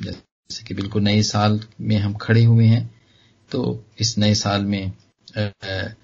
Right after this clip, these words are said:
हमें इन जितने भी हम, जितने भी हम अज़म करते हैं, जितने भी हम प्लान्स करते हैं, इरादे करते हैं, वो,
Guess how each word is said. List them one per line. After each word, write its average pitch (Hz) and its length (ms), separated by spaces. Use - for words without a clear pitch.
हमें 113 320
इन 110 300
जितने 165 320
भी 151 120
हम, 131 320
जितने 147 600
भी 196 160
हम 190 140
अज़म 175 260
करते 120 360
हैं, 110 320
जितने 123 300
भी 180 140
हम 180 160
प्लान्स 156 480
करते 113 300
हैं, 113 80
इरादे 143 380
करते 117 320
हैं, 101 260
वो, 123 440